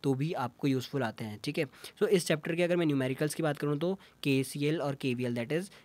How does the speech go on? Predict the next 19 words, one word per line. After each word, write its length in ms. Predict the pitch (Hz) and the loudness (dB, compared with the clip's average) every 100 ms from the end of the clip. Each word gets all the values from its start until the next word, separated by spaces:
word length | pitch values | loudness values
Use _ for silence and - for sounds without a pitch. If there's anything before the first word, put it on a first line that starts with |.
| - | 0
Kirchhoff's 420 | 143 127 156 151 143 | 0 2 0 0 -2
voltage 460 | 131 135 143 147 | -2 0 -2 0
law 100 | 160 196 - | -2 -4 -6
and 300 | 135 131 131 | -4 -4 -4
Kirchhoff's 520 | 135 123 147 165 - - _ - | -4 -2 -4 -4 -10 -16 _ 0
current 240 | 135 139 | 0 0
law, 140 | 131 104 - - _ | -2 -6 -10 -20 _
ये 120 | 139 151 | 0 2
दोनों 280 | 151 151 | 4 2
आपको 180 | 151 165 | 0 0
एक 60 | 156 | 2
बार 140 | 151 | 0
करने 260 | 151 131 139 | 0 0 2
होंगे 220 | 143 151 | 2 2
अच्छे 220 | 147 - | 0 -2
अपने 240 | 147 147 147 | -2 0 2
न्यूमेरिकल 460 | 127 120 120 131 | 2 0 -2 -4
के 140 | 123 131 | -2 -4
लिए, 200 | 110 | -4